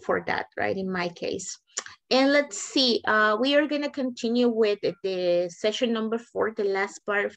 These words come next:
the session number four, because we studied basically comparatives and superlatives last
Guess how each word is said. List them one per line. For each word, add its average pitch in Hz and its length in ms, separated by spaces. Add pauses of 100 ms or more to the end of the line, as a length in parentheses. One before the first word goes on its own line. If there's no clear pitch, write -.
the 175 60
session 196 460
number 202 320
four, 208 380 (460)
because 202 400
we 202 300
studied 196 680 (260)
basically 208 720 (120)
comparatives 190 760
and 214 100
superlatives - 840 (100)
last 190 380